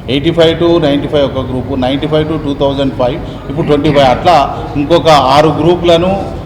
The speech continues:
పది పది సంవత్సరాల విద్యార్థులను అందరినీ వెళ్తాం. ఒక మచ్చుకకు చెప్పడానికి ప్రపంచ కుబేరుల జాబితాలో ఉన్న ఎంఎస్ఎన్ రెడ్డి గారు మన డిగ్రీ కళాశాల పూర్వ విద్యార్థి,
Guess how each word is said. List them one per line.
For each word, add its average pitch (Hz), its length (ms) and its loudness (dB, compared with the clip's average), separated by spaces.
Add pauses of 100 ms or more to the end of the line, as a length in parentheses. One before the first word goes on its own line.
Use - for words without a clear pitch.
(120)
పది 143 140 0
పది 151 220 0
సంవత్సరాల 151 560 0
విద్యార్థులను 135 680 -2
అందరినీ 131 540 0 (320)
వెళ్తాం. 127 640 -4 (380)
ఒక 135 100 0 (120)
మచ్చుకకు 156 460 2 (100)
చెప్పడానికి 156 600 4 (760)
ప్రపంచ 160 500 2
కుబేరుల 170 440 4 (120)
జాబితాలో 151 600 4
ఉన్న 143 100 2 (140)
ఎంఎస్ఎన్ 143 460 0
రెడ్డి 135 220 -2
గారు 135 220 0 (500)
మన 123 100 0 (460)
డిగ్రీ 131 340 -4
కళాశాల 127 440 0 (140)
పూర్వ 120 220 -6 (120)
విద్యార్థి, 123 460 -4